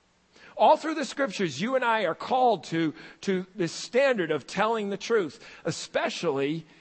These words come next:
in this book of Proverbs that we are studying on Sunday mornings throughout the summer. In fact, listen to what the writer of Proverbs says about lying. And as we see some of these verses,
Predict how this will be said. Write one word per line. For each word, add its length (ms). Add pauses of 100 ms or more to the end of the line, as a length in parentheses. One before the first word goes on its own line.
(200)
in 120
this 160
book 220
of 140
Proverbs 520
that 160
we 100
are 80
studying 560
on 160
Sunday 320
mornings 600
throughout 400
the 60
summer. 380 (1300)
In 80
fact, 180
listen 300
to 100
what 200
the 80
writer 360
of 120
Proverbs 420
says 320
about 320
lying. 320
And 140
as 240
we 200
see 280
some 200
of 100
these 200
verses, 480